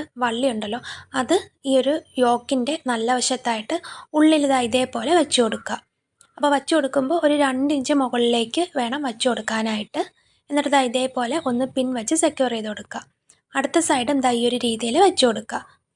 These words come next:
വെച്ച് കൊടുക്കുമ്പോൾ പ്രത്യേകം ശ്രദ്ധിക്കണം, ഈ ഒരു വള്ളി നമ്മുടെ യോക്കിൻ്റെ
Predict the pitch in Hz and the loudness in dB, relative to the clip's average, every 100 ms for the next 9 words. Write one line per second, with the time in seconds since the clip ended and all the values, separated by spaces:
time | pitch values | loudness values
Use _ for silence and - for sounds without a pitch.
0 | _ _ _ _ _ _ _ _ _ _ | _ _ _ _ _ _ _ _ _ _
1 | 277 262 311 277 269 269 302 254 - 254 | -6 0 2 2 2 0 2 2 2 0
2 | 277 254 220 226 240 339 262 247 254 247 | 2 0 -2 -2 -2 -2 2 4 4 2
3 | 233 269 370 - - - 247 262 262 247 | 2 2 0 -4 -6 0 4 4 6 6
4 | 240 - 262 302 | 4 4 2 4